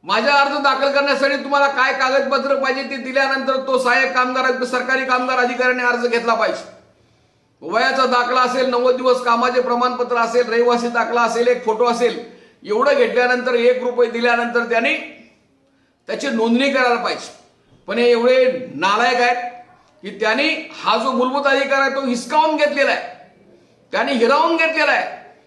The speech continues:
सरळ सरळ सांगतात की तुमचा अर्ज आम्ही दाखल करून घेणार नाही.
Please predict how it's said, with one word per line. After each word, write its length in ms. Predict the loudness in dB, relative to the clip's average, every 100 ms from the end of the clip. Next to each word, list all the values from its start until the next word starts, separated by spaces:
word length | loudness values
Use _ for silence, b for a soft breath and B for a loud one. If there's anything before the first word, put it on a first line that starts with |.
| _ _ _ _ _ -4
सरळ 240 | 0 2
सरळ 260 | 2 2 2
सांगतात 400 | 2 0 0 0
की 140 | -2
तुमचा 340 | -6 -8 -4 0
अर्ज 280 | 0 0 0
आम्ही 180 | 0
दाखल 320 | 0 -2 -2 -4
करून 220 | -2 -2
घेणार 340 | -2 -2 -2 -2
नाही. 160 | -8